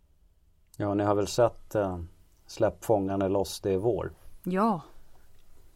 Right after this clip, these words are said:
Speaker 1: Jag kommer inte ihåg detaljerna, men det räcker med att komma ihåg filmens titel.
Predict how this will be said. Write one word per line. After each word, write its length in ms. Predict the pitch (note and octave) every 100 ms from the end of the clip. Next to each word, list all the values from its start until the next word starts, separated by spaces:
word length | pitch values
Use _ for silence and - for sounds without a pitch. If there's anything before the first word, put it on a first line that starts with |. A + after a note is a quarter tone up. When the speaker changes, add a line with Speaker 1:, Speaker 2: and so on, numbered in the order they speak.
| - - - - - - - - - - - - - - -
Speaker 1:
Jag 160 | - G2
kommer 220 | A2 A2
inte 140 | G2+
ihåg 160 | G2+ G2+
detaljerna, 640 | G2+ - G#2 A2 A2 F#2 F2+
men 320 | F2+ F2+ F2 -
det 140 | A2
räcker 280 | G#2 - A2+
med 120 | F#2+
att 60 | F2+
komma 200 | F#2+ F#2+
ihåg 240 | F2+ F2
filmens 440 | - F#2 F2 F2
titel. 500 | - G2 F2 - G2+